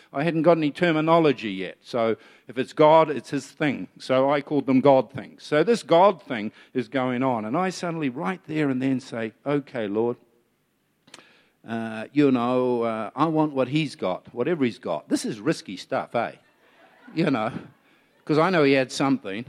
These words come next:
And, you know, God looks after his young, stupid believers, doesn't he? He loves them. Anyone fit in that category where you're young in the faith and totally stupid, and God out of his grace just covers you, leads you, looks after you until you grow up, and he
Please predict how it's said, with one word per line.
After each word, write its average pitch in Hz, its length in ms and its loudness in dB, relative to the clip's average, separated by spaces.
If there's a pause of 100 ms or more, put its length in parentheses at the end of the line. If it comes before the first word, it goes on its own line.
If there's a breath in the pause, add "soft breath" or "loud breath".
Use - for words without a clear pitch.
(240)
And, 117 400 -6
you 165 100 -6
know, 147 160 0
God 233 320 0
looks 185 280 0
after 127 440 -2
his 113 260 -6
young, 120 320 -2
stupid 113 560 -4 (580 soft breath)
believers, 101 520 -4
doesn't 101 260 -6
he? 87 80 -20
He 190 240 -8
loves 143 340 0
them. 71 180 -20 (320 soft breath)
Anyone 254 340 6
fit 233 180 4
in 220 220 0
that 208 200 -2
category 202 520 0
where 175 160 0
you're 160 200 -4 (260 soft breath)
young 185 440 2
in 180 80 -2
the 175 100 2
faith 170 420 2
and 143 160 -4
totally 165 500 2
stupid, 143 680 0
and 127 120 -2
God 143 260 2
out 139 160 0
of 123 60 -6
his 120 180 -8
grace 123 400 0
just - 340 -6 (300 soft breath)
covers 143 380 0
you, 139 180 2
leads 127 420 0
you, 131 100 0
looks 127 260 -4
after 120 380 -2
you 117 200 -2
until 117 400 -4
you 104 100 -6
grow 110 280 -2
up, 110 240 -2
and 101 120 -8
he 101 100 -8